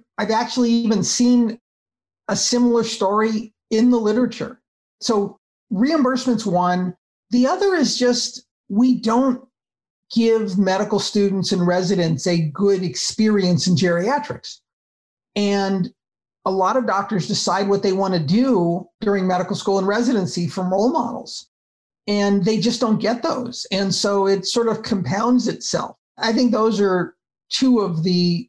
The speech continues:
the third is similar, and that is the government,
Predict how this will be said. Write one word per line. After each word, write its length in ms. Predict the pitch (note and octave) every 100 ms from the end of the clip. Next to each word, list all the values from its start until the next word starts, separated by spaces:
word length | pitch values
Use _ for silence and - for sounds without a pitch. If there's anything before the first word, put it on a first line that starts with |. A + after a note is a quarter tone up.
| -
the 120 | A#3+
third 420 | A#3+ E4+ D#4+ B3+
is 320 | A3 G3 - -
similar, 460 | B3+ A#3+ F#3+ F3
and 100 | F3+
that 180 | F#3+ F#3+
is 400 | F#3+ F3+ F3 - _ _ _ _ _ _ _ -
the 140 | G#3
government, 920 | F3+ G3+ A#3+ C#4 C4 A#3 G3+ G3 -